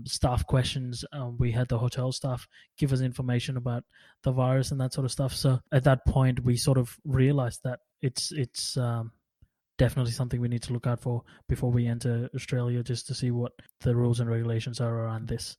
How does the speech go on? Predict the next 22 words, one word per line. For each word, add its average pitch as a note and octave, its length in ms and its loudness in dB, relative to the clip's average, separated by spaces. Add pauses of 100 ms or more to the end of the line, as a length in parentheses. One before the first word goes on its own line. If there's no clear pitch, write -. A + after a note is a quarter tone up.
(100)
So - 140 2
the D3 80 8
night C#3+ 260 4
before D#3+ 300 4
we B2+ 160 2
flew, D#3 640 2
we C3+ 320 2
actually C#3+ 600 2 (240)
had C3+ 160 6
everything C3 340 6
organized B2 540 2
for B2 240 2
us A#2+ 240 0
to, C3+ 120 0
you B2 440 -2
know, A#2+ 120 0
arrive B2 360 0
in B2 100 -4
Australia, B2 580 2 (300)
have B2+ 200 4
a B2 60 6
pickup B2+ 380 4